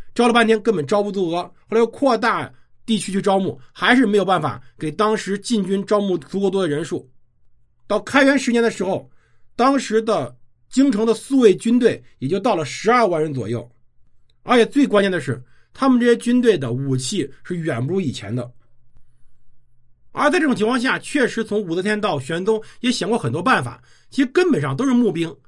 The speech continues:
而且募兵的性质变了。以前的军户，以前的府兵是自愿的，因为当兵有巨大的好处。你想，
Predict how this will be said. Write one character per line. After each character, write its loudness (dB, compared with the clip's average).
而 2
且 -2
募 2
兵 -2
的 0
性 -2
质 -2
变 -4
了。 -20
以 2
前 0
的 0
军 4
户， -8
以 -8
前 0
的 2
府 -6
兵 -4
是 -4
自 -6
愿 2
的， -12
因 -8
为 -2
当 2
兵 0
有 -4
巨 -4
大 -2
的 -8
好 -14
处。 -18
你 -2
想， -2